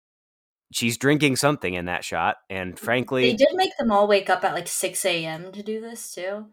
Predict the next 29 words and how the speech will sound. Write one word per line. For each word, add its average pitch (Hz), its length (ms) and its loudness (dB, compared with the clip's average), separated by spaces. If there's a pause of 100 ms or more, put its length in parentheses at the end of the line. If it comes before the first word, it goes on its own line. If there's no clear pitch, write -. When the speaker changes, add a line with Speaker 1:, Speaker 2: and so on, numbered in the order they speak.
(180)
Speaker 1:
Yeah, - 180 -2
Speaker 2:
they're - 180 4
all 294 80 6
Speaker 1:
okay, 151 140 -2
so - 80 -2
Speaker 2:
probably 175 420 0
exhausted. 165 840 -6 (640)
Speaker 1:
Yeah, 95 180 2
'cause - 80 -12
Speaker 2:
This 262 120 -2
Speaker 1:
they've - 100 2
Speaker 2:
was 107 120 4
Speaker 1:
been 208 240 4
Speaker 2:
day 175 80 -8
one. 180 480 -4 (220)
Speaker 1:
Yes, - 400 -8
<laughs> - 40 -16
yeah. 147 80 -8
Speaker 2:
was 175 240 -2
this. - 440 -10 (100)
Speaker 1:
Was 151 160 2
this 220 200 2
one 285 140 6
filmed 180 240 4
sequentially 127 600 0
as 107 140 0
well? 90 300 0
Speaker 2:
No. 220 220 2 (500)
Speaker 1:
Okay. 131 300 2